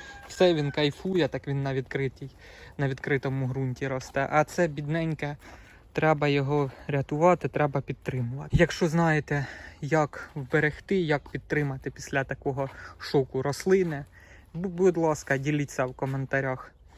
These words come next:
своїми порадами, буду дивитися, що по моїх можливостях,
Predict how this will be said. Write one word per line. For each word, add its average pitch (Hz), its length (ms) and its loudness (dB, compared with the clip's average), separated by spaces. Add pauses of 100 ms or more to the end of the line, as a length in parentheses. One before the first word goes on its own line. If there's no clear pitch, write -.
(240)
своїми 139 480 -4
порадами, 160 560 2
буду 135 280 -6
дивитися, 143 580 -2
що - 160 -6
по 131 140 -6
моїх 131 320 -4
можливостях, 147 840 -2